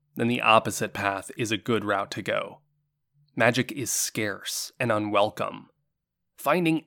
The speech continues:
anyone who openly performs magic is nearly impossible, and learning the arcane language seems about as useful as majoring in Latin. Lord of the Rings, surprisingly, is actually a great example of low magic fantasy.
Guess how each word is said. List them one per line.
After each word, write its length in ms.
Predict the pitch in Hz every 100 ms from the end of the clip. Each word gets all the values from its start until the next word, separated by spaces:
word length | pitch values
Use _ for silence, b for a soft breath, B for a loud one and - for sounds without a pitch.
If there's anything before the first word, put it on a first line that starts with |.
| -
anyone 520 | 135 147 143 143 147
who 260 | 131 139 -
openly 440 | 135 - 131 131
performs 560 | 120 110 - 117 117 -
magic 320 | 110 120 139
is 200 | 147 131
nearly 540 | 127 120 160 175 156 127
impossible, 760 | 127 127 - 139 156 113 104
and 200 | 123 135
learning 440 | 131 135 147 165 160
the 120 | 127
arcane 420 | 120 127 139 131 113
language 480 | 110 127 175 180
seems 300 | - 143 165
about 280 | 147 135 135
as 120 | 113
useful 380 | 110 110 - 120
as 100 | 107
majoring 480 | 107 107 98 107 101
in 60 | 95
Latin. 480 | 98 101 104 104 - _ _ _ _ _ _ _ _ _ _
Lord 320 | - 165 247
of 80 | 220
the 100 | 165
Rings, 540 | 131 202 175 135 123 -
surprisingly, 1080 | - 139 - - 170 190 156 123 123 123 135
is 360 | 120 - - -
actually 460 | 147 180 - 165 147
a 60 |
great 420 | 113 123 139 160
example 560 | 135 117 117 165 117 104
of 160 | 107 104
low 300 | 104 127 131
magic 400 | 113 131 117 -
fantasy. 560 | 120 139 - 101 -